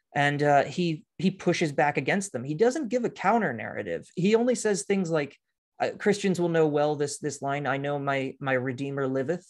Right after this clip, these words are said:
um, or, "I know my advocate lives,"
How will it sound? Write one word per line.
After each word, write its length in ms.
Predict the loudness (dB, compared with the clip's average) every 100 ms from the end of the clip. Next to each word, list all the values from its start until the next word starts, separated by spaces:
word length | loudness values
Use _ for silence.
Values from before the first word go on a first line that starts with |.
| _ _ _ _ -4
um, 500 | 0 2 0 -4 -8 _ _ _ -4
or, 200 | 2 4
"I 80 | 4
know 180 | 2
my 160 | 0 0
advocate 600 | 0 0 -2 -6 -6 -6
lives," 500 | -2 0 -2 -6 -14